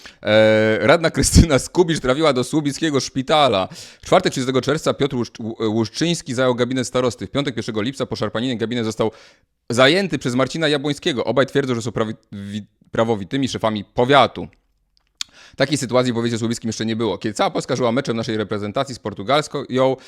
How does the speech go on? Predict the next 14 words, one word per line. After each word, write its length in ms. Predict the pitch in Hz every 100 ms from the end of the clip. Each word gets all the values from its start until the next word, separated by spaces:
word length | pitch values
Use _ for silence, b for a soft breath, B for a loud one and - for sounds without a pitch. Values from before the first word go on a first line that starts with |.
| B B
e, 280 | - 104 104
do 100 | 117
budynku 360 | 160 185 180 143
starostwa, 380 | 127 127 - 127
e, 40 | - 107 107 104 104 104 104 104 82
powiatowego 400 | 120 120 127 113
w 20 |
Słubicach 260 | 107 117
wszedł 200 | - 123
Piotr 200 | - 117
Łuczyński. 580 | 123 - 113 - - - _ _ b b b b
Rozpoczął 340 | 151 160 123
pracę, 460 | 107 147 170
e, 0 | 170